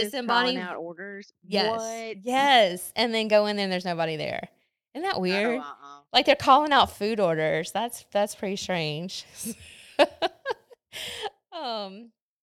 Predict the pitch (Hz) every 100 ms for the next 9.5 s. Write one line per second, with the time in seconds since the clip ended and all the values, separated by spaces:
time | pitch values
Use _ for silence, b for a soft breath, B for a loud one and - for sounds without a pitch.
0 | _ b b b 208 240 240 269 233 202
1 | 262 233 233 233 220 214 - 233 240 247
2 | 240 226 226 240 247 220 214 196 180 185
3 | 180 170 165 185 - 220 202 208 226 226
4 | 220 220 214 214 202 - _ _ _ _
5 | _ _ _ _ _ _ - 226 220 220
6 | 196 208 208 185 147 131 - 247 294 277
7 | 311 262 269 349 370 320 233 226 247 226
8 | 214 - 208 190 214 - 170 170 - 208
9 | 202 - 220 226 -